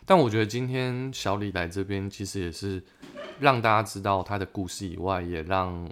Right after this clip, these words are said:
呃，我们能够去，呃，认识巴西柔术这个运动。那透过他今天分享，我们虽然是用声音，没办法看到动作，但是大家可以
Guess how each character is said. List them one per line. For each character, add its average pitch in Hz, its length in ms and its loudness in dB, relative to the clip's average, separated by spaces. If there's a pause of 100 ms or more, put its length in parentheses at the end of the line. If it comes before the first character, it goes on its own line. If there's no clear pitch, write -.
呃， 82 140 -8
我 82 220 -6
们 82 200 -10
能 85 180 -10
够 92 200 -4
去， 85 500 -8 (500)
呃， - 240 -10
认 110 180 2
识 98 300 -6
巴 92 200 -2
西 90 480 -8
柔 85 160 -6
术 92 180 -8
这 90 120 -6
个 87 80 -6
运 80 260 -8
动。 - 260 -6
那 107 220 -2 (560)
透 196 140 6
过 190 80 10
他 170 100 8
今 160 80 4
天 156 80 2
分 160 140 0
享， 139 120 4
我 98 60 -2
们 98 80 -2
虽 113 80 2
然 117 100 2
是 104 80 -2
用 110 120 0
声 95 300 -2
音， 92 140 -4
没 90 140 -4
办 90 180 0
法 85 80 -8
看 90 80 -2
到 87 80 -2
动 85 240 -6
作， 80 160 -6
但 110 220 0
是 113 60 -4
大 104 160 2
家 101 160 0
可 87 180 -8
以 87 180 -6